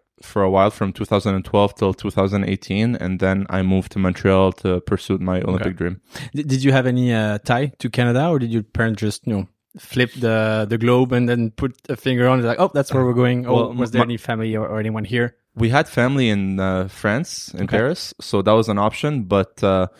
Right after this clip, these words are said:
Speaker 1: we also, my, my dad and my brother knew a few, uh, people, uh, from, uh, Toronto.
Speaker 2: Okay.
Speaker 1: Uh, they do judo as well. Uh, they're the Yusufs. They're, um, we call each other cousins.
Speaker 2: Okay.
Speaker 1: Uh, but yeah, uh, we knew them, and they told us it'd be the perfect place for us, and that's why we decided to move there.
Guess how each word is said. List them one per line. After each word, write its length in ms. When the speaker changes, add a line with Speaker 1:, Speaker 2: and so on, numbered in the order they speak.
Speaker 1:
we 80
also, 300
my, 440
my 220
dad 240
and 80
my 120
brother 280
knew 280
a 100
few, 420
uh, 320
people, 480
uh, 240
from, 460
uh, 300
Toronto. 420
Speaker 2:
Okay. 140
Speaker 1:
Uh, 80
they 120
do 120
judo 280
as 200
well. 340
Uh, 300
they're 400
the 140
Yusufs. 640
They're, 160
um, 220
we 120
call 280
each 160
other 180
cousins. 640
Speaker 2:
Okay. 260
Speaker 1:
Uh, 340
but 320
yeah, 220
uh, 600
we 140
knew 180
them, 220
and 240
they 120
told 200
us 140
it'd 100
be 140
the 100
perfect 300
place 200
for 160
us, 200
and 340
that's 220
why 100
we 100
decided 360
to 80
move 180
there. 140